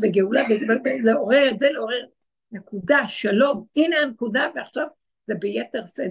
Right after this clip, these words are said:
וזה הולך להתעצם, תשמעו מה אני אומרת, זה הולך להתעצם. המקום הזה שהשם ירצה מאיתנו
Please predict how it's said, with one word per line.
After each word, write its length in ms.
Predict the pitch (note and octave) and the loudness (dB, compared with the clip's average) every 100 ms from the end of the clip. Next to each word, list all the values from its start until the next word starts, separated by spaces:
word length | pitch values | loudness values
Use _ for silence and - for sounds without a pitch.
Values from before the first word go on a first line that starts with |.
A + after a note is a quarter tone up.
| F#3 | -6
וזה 160 | F3+ | -4
הולך 300 | F#3 G3+ A3 | -4 -4 -4
להתעצם, 600 | A3+ G#3 - - - G3+ E3+ | -6 -6 -8 -12 -6 -6 -6
תשמעו 360 | - - B3+ G#3 | -12 -8 -4 -4
מה 80 | G#3 | -2
אני 100 | A3 | -4
אומרת, 220 | A3 B3+ - _ _ - | -4 -6 -12 _ _ -2
זה 60 | |
הולך 320 | G3+ G#3+ C4 - | 0 2 0 0
להתעצם. 600 | D4 - - - A3 E3 - _ _ _ _ | -2 -4 -12 -4 -2 -2 -8 _ _ _ _
המקום 380 | G#3+ F#3+ - D4 | -4 -2 0 -2
הזה 220 | A#3 C#4 | -2 -4
שהשם 560 | A3 A3 - - A#3+ B3+ | -2 -4 -4 -4 -2 0
ירצה 280 | G#3+ - A3+ | -2 0 2
מאיתנו 520 | A3 A3 G#3+ A#3+ | 2 0 -2 -2